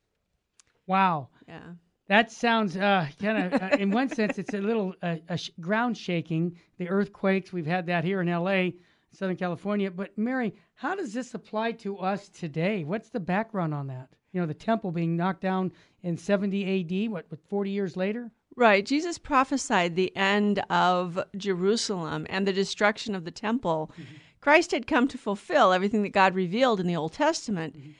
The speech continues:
Speaker 2: The, the sacrifices of the temple were gonna give way to his one eternal sacrifice that he offered of himself on the cross, and that he would, would be continuously perpetuated through the offering of the holy sacrifice of the Mass.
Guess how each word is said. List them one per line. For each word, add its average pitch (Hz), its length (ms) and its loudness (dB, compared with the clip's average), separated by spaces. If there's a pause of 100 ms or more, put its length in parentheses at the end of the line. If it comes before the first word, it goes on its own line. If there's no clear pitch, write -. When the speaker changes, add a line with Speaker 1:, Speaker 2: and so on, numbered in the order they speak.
(240)
Speaker 2:
The, 226 340 10 (460)
the - 40 -6
sacrifices 220 720 2
of 185 120 -2
the 185 80 -2
temple 277 320 0
were 196 120 2
gonna 208 220 4
give 190 260 4
way 190 720 2 (300)
to 240 160 6
his 262 360 6
one 214 360 4
eternal 262 440 0
sacrifice 170 720 -4
that 202 120 -2
he 196 100 4
offered 180 500 2 (720)
of 202 140 2
himself 220 560 4
on 180 100 0
the 175 80 -4
cross, 240 460 4
and 185 120 -4
that 185 120 -4
he 202 100 -4
would, 196 180 2 (320)
would 196 140 0
be 226 100 2
continuously 269 840 0
perpetuated 196 1000 0 (320)
through 233 140 0
the 220 100 2
offering 202 380 4
of 196 80 -2
the 185 60 -2
holy 180 200 -4
sacrifice 175 600 -4
of - 60 -20
the 190 60 -6
Mass. 220 420 0